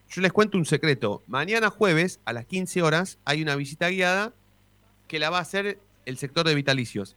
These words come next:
Y el viernes, la misma visita la va a hacer el departamento del hincha. Estaría bueno que se definan, nada más, para que no suceda esto que yo irrisoriamente decía al comienzo de este bloque, que es esto de la necesidad de ponerse de un lado o del otro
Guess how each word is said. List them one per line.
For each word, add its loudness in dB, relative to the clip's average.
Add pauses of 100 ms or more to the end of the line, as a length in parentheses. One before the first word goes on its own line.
(100)
Y -2
el -4
viernes, -2 (640)
la 0
misma 4
visita 2
la 8
va 8
a 4
hacer 2 (180)
el -6
departamento -2
del 2
hincha. -8 (1160)
Estaría 2
bueno 2
que -2
se 0
definan, 0
nada 2
más, -2
para 0
que -4
no -4
suceda -4
esto -4
que -8
yo -4 (140)
irrisoriamente -4
decía -4 (300)
al -6
comienzo -6
de -2
este -6
bloque, -6 (380)
que -8
es -10
esto -6
de -4
la -2
necesidad -4
de 0
ponerse -6
de -4
un -6
lado 2
o -4
del -4
otro -8